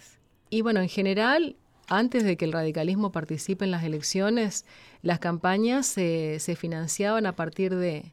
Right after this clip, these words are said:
los empleados públicos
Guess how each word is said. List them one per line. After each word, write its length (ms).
los 260
empleados 460
públicos 840